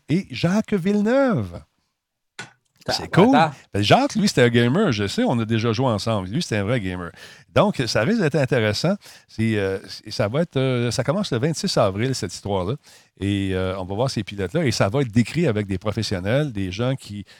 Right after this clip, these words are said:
Speaker 1: ont plus de job. Mais là, ils s'en ont trouvé une. Ils s'en sont trouvé une job. Là. Ils retrouvent leur métier, mais de façon virtuelle. Mais quand tu écoutes ces, ces gens-là, quand ils commencent à décrire la, la course, tu vois que ils prennent ça un peu à légère, tout le kit. Mais quand ils voient ce qui se passe à l'écran,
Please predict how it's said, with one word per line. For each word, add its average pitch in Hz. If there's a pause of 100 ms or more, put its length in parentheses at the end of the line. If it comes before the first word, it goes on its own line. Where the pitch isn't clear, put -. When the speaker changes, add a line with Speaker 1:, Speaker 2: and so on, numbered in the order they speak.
(140)
Speaker 1:
ont 98
plus 110
de 101
job. 165
Mais 101
là, 139
ils 160
s'en 113
ont 120
trouvé 104
une. 139
Ils -
s'en 113
sont 151
trouvé 120
une 185
job. 131
Là. 98
Ils 92
retrouvent 120
leur 104
métier, 143
mais 101
de 98
façon 113
virtuelle. 104 (360)
Mais 110
quand 202
tu 180
écoutes -
ces, 107
ces 104
gens-là, 107 (280)
quand 160
ils 202
commencent 147
à 104
décrire 120
la, 87
la 95
course, -
tu -
vois 165
que 127
ils -
prennent 131
ça 208
un 156
peu 165
à 151
légère, 131
tout 147
le 131
kit. 143
Mais 104
quand 233 (800)
ils 92
voient 156
ce -
qui 120
se -
passe 151
à 113
l'écran, 135